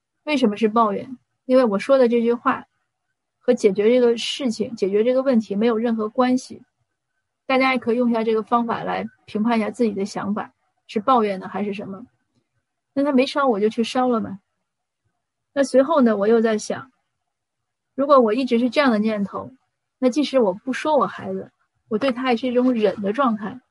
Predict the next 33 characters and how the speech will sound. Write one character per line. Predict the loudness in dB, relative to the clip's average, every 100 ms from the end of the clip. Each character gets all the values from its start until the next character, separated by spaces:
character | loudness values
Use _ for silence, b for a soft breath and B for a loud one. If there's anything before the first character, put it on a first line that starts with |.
| _ _
那 | -4
我 | 0
觉 | 2
得， | 2
你 | 0
看 | -2 -2
你 |
犯 | 0 -2
错 | 0 -2
了， | -2 -6 -12
我 | -4
今 | 0
儿 | 2
没 | 2
说 | -2 -2 0
你， | -2 -8 B B B B _
只 | -8 -2
是 | -2 -2 -6
碍 | -2 0
于 | -2
可 | -2
能 | -4 -4
情 | -6 -4
面 | -2
呀， | -2 -4
或 | -6
者 | -6
时 | -8 -6 -4
间 | -2 0
太 | 0
忙 | -2 -4 -4
了 | -6
呀， | -6